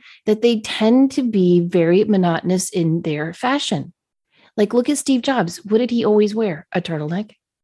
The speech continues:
Tom Wolfe always wore a white suit. And Mark Zuckerberg, what do we always see him in? T-shirt and jeans. It's like they don't need to focus on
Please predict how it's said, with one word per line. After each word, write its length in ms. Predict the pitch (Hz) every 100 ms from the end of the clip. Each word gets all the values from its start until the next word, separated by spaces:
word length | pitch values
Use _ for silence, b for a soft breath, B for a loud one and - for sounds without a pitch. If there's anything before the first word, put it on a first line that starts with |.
| _ _ _ _
Tom 280 | - 226 240
Wolfe 300 | 233 262 262 -
always 340 | 208 220 220
wore 180 | 214 202
a 60 |
white 240 | 180 185 185
suit. 340 | - 185 240 - _ _ _ _
And 340 | 202 208 208 208
Mark 200 | 220 220
Zuckerberg, 580 | 226 226 240 262 254
what 120 | 226 233
do 60 |
we 120 | 226
always 320 | 214 202 196 196
see 180 | 196
him 120 | 180 147
in? 120 | 147
T-shirt 420 | - 202 202 190
and 140 | 175
jeans. 380 | 165 143 - - b b b -
It's 240 | 247 -
like 260 | 254 254 226
they 240 | 220 247
don't 220 | 277 262 220
need 180 | 226
to 80 | 220
focus 400 | 214 214 220 214
on 200 | 208 185